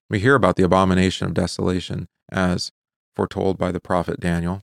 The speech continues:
right? And here it is. Here's the reading. So, um,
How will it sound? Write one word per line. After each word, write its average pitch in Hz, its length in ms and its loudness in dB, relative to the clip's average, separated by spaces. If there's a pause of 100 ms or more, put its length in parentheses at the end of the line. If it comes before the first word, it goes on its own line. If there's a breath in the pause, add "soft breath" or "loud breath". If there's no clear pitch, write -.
(120)
right? 104 260 -4
And 90 220 -12
here 135 180 4
it 107 80 4
is. 117 400 2
Here's 113 220 0
the - 100 -8
reading. 101 360 -2 (480)
So, 92 360 -2
um, 92 260 -6